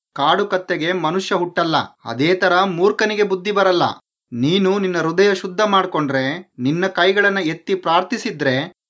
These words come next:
ಮಾಡ್ತಾ ಇರೋ ತಪ್ಪನ್ನ ಬಿಟ್ಟು ಬಿಟ್ರೆ,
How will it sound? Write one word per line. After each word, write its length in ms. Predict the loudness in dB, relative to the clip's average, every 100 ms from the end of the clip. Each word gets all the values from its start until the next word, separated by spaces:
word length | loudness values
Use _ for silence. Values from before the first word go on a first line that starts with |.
| _
ಮಾಡ್ತಾ 460 | 0 4 2 2 0
ಇರೋ 200 | 2 0
ತಪ್ಪನ್ನ 520 | -2 -2 -2 0 -2
ಬಿಟ್ಟು 320 | -2 -2 0
ಬಿಟ್ರೆ, 560 | 0 -2 -2 -2 -4